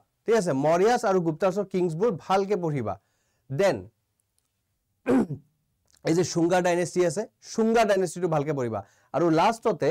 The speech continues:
সংগম, ঠিক আছে, যিটো চাউথৰ হয়, অলৰাইট? এই সংগম পিৰিয়ডটোত তাৰমানে চোলাছ, চেৰাছ, পাণ্ডিয়াছ, এইটো তোমাক পঢ়িব লাগিব। সমজ মে আয়া? দিছ ইজ দি এনচিয়েণ্ট হিষ্ট্ৰী পাৰ্ট।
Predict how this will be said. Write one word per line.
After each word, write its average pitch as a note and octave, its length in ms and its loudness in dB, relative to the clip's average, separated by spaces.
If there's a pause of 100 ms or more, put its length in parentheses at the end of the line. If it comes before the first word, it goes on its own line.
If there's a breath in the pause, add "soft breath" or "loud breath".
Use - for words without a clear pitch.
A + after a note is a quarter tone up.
(340)
সংগম, F3+ 520 2 (1700)
ঠিক C4 80 2
আছে, F3+ 200 0
যিটো D#3+ 180 0
চাউথৰ F#3 560 2
হয়, A2+ 180 -6 (300)
অলৰাইট? F#3+ 300 0 (500)
এই F#3 160 2
সংগম A#3+ 500 2
পিৰিয়ডটোত F#3 600 0 (260)
তাৰমানে F#3 260 -2 (100)
চোলাছ, G#3 320 2 (100)
চেৰাছ, F#3+ 280 2 (100)
পাণ্ডিয়াছ, D3+ 440 2 (120)
এইটো F#3 180 -2
তোমাক E3+ 260 -4
পঢ়িব C#3 260 -4
লাগিব। F#2 280 -6 (600)
সমজ F3 220 -2
মে F#3 120 0
আয়া? G3 100 -2 (240)
দিছ D#3+ 180 -4
ইজ F#3 140 -2
দি G#3+ 120 -2 (140)
এনচিয়েণ্ট D#3+ 280 -2
হিষ্ট্ৰী B2+ 220 -8
পাৰ্ট। F#2+ 220 -10